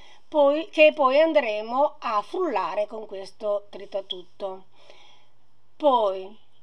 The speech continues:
ci serve anche, eh, la colla, centoventicinque di colla vinilica. Mm, io non faccio vedere, eh, nessun tipo di, di colla perché va bene tutte le colle,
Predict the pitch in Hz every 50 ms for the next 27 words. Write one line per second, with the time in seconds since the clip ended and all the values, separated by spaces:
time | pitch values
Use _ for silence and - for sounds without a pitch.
0 | - - - - 254 226 - - 247 240 240 233 233 226 233 220 220 220 214 208
1 | 202 202 202 - - - 214 208 202 196 196 202 - - - - - - 208 190
2 | 170 160 180 - - 226 226 240 262 277 311 349 381 381 381 381 - - 240 233
3 | 226 220 - 226 208 208 208 208 202 202 214 196 - - 214 214 208 208 214 208
4 | 208 202 - - 208 202 202 196 - - 190 185 180 196 185 - - 196 196 190
5 | 185 190 185 180 185 190 190 190 196 190 190 185 185 185 190 202 - - 220 214
6 | 226 233 - 233 214 196 190 190 185 202 - 214 208 208 196 196 202 196 190 190
7 | 185 190 - 190 196 - - 196 190 202 185 220 220 220 214 214 202 196 208 202
8 | - 202 185 180 180 175 - - - - - 196 190 190 190 190 190 185 175 -
9 | - 214 208 202 202 202 190 190 185 180 180 185 - - - 240 220 - - 214
10 | 196 175 185 185 185 180 180 180 190 233 - - 190 185 185 185 208 190 - 202
11 | 196 - 208 208 202 214 208 214 233 233 233 226 - - 254 247 - - - -
12 | 247 233 240 214 - - 175 170 170 175 175 170 180 180 180